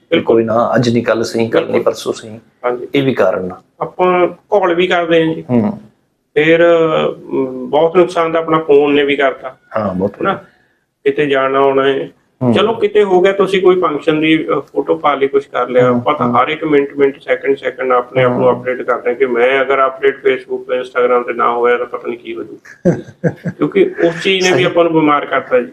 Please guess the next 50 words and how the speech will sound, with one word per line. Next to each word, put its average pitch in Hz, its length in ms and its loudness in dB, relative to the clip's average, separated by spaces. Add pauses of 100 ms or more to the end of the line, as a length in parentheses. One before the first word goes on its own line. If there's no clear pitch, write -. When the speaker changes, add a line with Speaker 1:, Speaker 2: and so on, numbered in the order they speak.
(140)
Speaker 2:
ਬਿਲਕੁਲ। 131 360 -4
Speaker 1:
ਉਹ - 80 0
ਵੀ 175 80 2
ਤੁਹਾਡੀ, 170 340 2
ਤੁਸੀਂ, 170 720 4
ਅ, 131 400 -2
ਕਿਤੇ 160 160 -8
ਫੋਨ 147 280 2
ਤੁਹਾਡਾ 151 200 0
ਰਹਿ 151 180 0
ਗਿਆ, 170 100 2
ਟੈਨਸ਼ਨ 151 360 -2
ਹੋ 139 100 4
ਜਾਂਦੀ 123 200 0
ਕਿੱਥੇ - 240 -14
ਕੀ। 123 60 -4
Speaker 2:
ਹੂੰ। 107 420 -2 (920)
ਸਰੀਰ 180 280 2
ਦੇ 220 100 2
ਨਾਲ 185 200 2
ਨਾਲ 214 120 0
ਮਾਨਸਿਕ 165 380 0
ਤੌਰ 156 220 2
ਤੇ 165 180 0
ਵੀ 170 60 4
Speaker 1:
ਮਾਨਸਿਕ 190 380 2
Speaker 2:
ਤੰਦਰੁਸਤ 165 260 0
Speaker 1:
ਤੌਰ 180 80 0
ਤੇ 180 60 4
ਵੀ 156 80 2
Speaker 2:
ਹੋਣਾ 139 140 2
Speaker 1:
ਤੁਹਾਨੂੰ 180 280 4
Speaker 2:
ਪਹਿਲਾਂ 185 240 2
Speaker 1:
ਸਟਰੋਂਗ 151 200 -4
ਹੋਣਾ 139 180 4
Speaker 2:
ਜ਼ਰੂਰੀ 131 420 0
ਆ, 80 140 -8
ਪਹਿਲਾਂ, 117 200 2
Speaker 1:
ਹਾਂਜੀ। 104 160 -8
Speaker 2:
ਹਨਾ? 180 180 -4 (380)
Speaker 1:
ਤੁਸੀਂ 185 300 0
ਅਗਰ 185 180 2 (540)
ਇਹਨਾਂ 180 200 2
ਬਿਮਾਰੀਆਂ 160 460 2
ਤੋਂ 160 100 -2
ਆਪਣਾ 156 200 -4
ਖਹਿੜਾ 151 280 -2
ਛੁਡਾਉਣਾ 143 360 0
ਚਾਹੁੰਦੇ 147 300 2
ਹੋ, 139 80 4